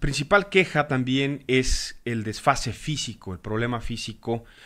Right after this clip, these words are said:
por la falta de una hora de sueño. El fin de semana lo que hay que hacer es adelantar el reloj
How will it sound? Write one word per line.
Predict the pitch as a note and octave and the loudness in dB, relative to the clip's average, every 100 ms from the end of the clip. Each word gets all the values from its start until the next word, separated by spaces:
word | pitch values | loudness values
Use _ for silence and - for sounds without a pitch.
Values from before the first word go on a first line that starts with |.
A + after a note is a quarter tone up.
| - | -4
por | B2 A#2+ | 0 2
la | A2 | 2
falta | B2 A2 A#2 | 0 0 0
de | G#2 | -2
una | G#2+ G#2+ | -2 -2
hora | G#2 G#2+ | -2 -4
de | A2+ | -4
sueño. | - E3+ C3+ F#2 - - | -2 0 0 -4 -8 -16
El | G#2 | -14
fin | C3 | -10
de | B2 | -4
semana | A2+ A2+ B2 C#3+ | -2 0 0 -2
lo | A2 | -4
que | G#2 | -6
hay | G#2 | -8
que | G#2 | -8
hacer | G2 A#2 | -6 -6
es | B2 - | -6 -6
adelantar | - G2+ G2 F#2+ A#2 A2 | -6 -6 -6 -4 -2 -2
el | G#2 | -2
reloj | F2+ F#2+ F#2 | -6 -6 -6